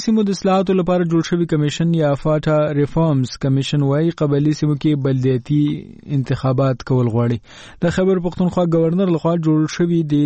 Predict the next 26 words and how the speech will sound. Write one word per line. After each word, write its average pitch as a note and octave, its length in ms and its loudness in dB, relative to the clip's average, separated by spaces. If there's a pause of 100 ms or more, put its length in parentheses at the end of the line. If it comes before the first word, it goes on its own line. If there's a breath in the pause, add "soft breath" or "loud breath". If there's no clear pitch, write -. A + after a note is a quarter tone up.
(120)
کمیشن D3 400 0
یوې C#3+ 320 0
غړي E3 180 2 (140)
مسرت C#3+ 420 -2
قدیم D3+ 300 2
نن D3+ 180 2
مشال D3 300 0
ریډیو D3 240 2
ته D#3 40 2
وویل E3 200 2
چې D#3 140 0
بلدیاتي C#3+ 520 0 (180)
ټاکنې D3 380 0
به C3+ 120 0
کیږي، F3 240 2 (440 loud breath)
خو E3+ 160 0
په F3 100 4
دې F#3 120 0
کې F3 120 -4
به F3 80 2 (140)
د D#3+ 260 0
کوټا D#3 300 0 (120)
سیستم E3 440 0
له B2+ 100 0
مخې B2+ 180 -2 (100)
خلک B2+ 360 -2